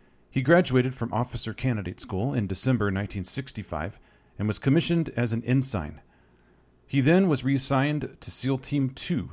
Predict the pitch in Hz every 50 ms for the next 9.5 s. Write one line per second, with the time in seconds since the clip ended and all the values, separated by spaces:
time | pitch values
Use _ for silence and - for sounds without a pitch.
0 | 87 - 92 98 104 110 110 - - 117 107 - - 120 - - - - - -
1 | - 123 - - - - - - - - - _ _ _ _ _ _ _ _ _
2 | - - _ _ - - 180 214 190 147 123 123 - - 127 120 131 151 143 131
3 | - - - 101 117 113 113 123 - - 131 131 120 104 110 - 123 127 139 135
4 | - 143 139 127 120 110 123 123 131 127 - - 120 117 123 143 156 160 135 _
5 | - 98 101 127 - 139 147 135 127 127 131 - - 143 131 120 123 120 147 160
6 | - - 90 82 92 101 - - - - - 101 107 - 110 131 135 120 120 104
7 | 95 95 92 92 80 87 82 - 101 92 107 113 - - - _ _ _ _ _
8 | _ _ - 110 120 123 156 175 185 - - - 120 107 101 85 95 92 - -
9 | - 98 82 - 95 98 110 110 110